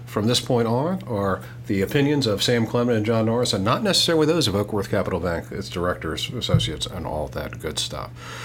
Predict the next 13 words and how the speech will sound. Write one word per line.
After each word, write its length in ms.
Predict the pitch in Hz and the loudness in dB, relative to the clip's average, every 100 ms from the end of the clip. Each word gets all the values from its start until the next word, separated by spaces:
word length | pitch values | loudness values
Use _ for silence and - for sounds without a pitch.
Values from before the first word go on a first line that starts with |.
| - - - | -10 -10 0
So, 140 | 135 | 4
Sam, 340 | 120 170 165 | 6 6 6
I've 220 | 151 151 175 | 6 6 6
been 140 | 135 | 4
thinking 420 | 127 143 135 123 | 6 4 4 2
about 360 | 107 110 107 107 | 2 2 2 2
next 320 | 120 113 - | 2 4 2
Tuesday, 520 | - 110 101 98 92 - | 2 2 2 -2 -2 -4
uh, 300 | 117 101 92 | -2 0 0
quite 260 | - 139 123 | 2 2 4
a 40 | |
bit 140 | 95 85 - - | 2 -4 -8 -2
recently. 460 | 117 110 107 104 | 0 2 0 -2